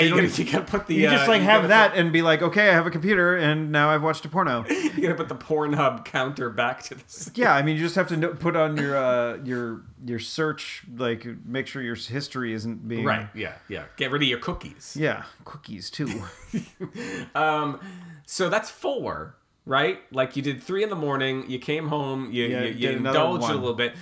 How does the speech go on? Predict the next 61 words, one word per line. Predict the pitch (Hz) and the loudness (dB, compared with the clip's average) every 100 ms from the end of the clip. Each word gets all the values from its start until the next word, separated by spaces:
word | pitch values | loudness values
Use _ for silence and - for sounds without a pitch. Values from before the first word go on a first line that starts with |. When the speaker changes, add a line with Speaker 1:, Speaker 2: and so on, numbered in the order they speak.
| 170 | -16
Speaker 2:
So | 143 - 143 | -6 0 0
what | 135 156 | 4 6
Speaker 1:
I | 180 | 6
mean, | |
you | 214 | 6
also | 254 254 294 | 4 6 6
have | 247 | 4
to | 214 | 2
do | 214 | 0
homework, | 156 196 185 135 123 | 2 2 4 2 0
and | 139 147 | 0 2
maybe | 165 185 | 2 2
you're | 175 | 0
playing | 170 175 147 | 2 2 0
sports | - - 151 190 - | -4 -2 -2 0 -4
or | - 151 135 131 120 120 117 110 | -4 -2 0 0 -2 -10 -12 -8
doing | 107 147 151 | -2 0 0
some | 147 147 | -2 -4
sort | 139 147 139 127 | -2 0 0 -2
of | 120 | -6
extracurricular. | 120 120 - 143 131 | -6 -6 -8 -6 -2
Speaker 2:
Right, | 156 | -2
let, | 196 135 - | 0 -2 -2
let, | 147 151 156 | 0 2 0
let, | - | -4
let's | 214 - - | -8 -12 -8
get, | 156 | -6
let's | 208 - | -6 -6
give | 220 | -6
the | 160 | -4
benefit | 156 165 151 | -2 0 0
of | 139 | -2
the | |
doubt | 131 131 | 2 0
and | 120 | 0
say | 139 | -4
that | 123 120 | -4 -6
this | 139 | -8
is | 135 | -10
a | |
person | 120 131 123 117 | -4 -4 -4 -6
who | 113 | -2
doesn't | 131 131 127 | 0 0 -2
do | 120 | -6
any | 117 110 | -4 -2
of | |
that. | 110 104 | -2 -2
They | 135 | 2
Speaker 1:
Yeah, | |
Speaker 2:
just | 233 | 4
Speaker 1:
but | 190 | 6
this | 220 233 | 4 6
Speaker 2:
get | - | 6
Speaker 1:
person | 240 214 208 | 4 2 2
that | 190 | 2
he | 180 | 4
was | 175 | 2
talking | - 208 208 196 | 4 4 4 2
about | 160 151 | 2 0
Speaker 2:
Mm. | 127 | 4
Speaker 1:
did. | 170 220 151 104 | 6 6 4 -4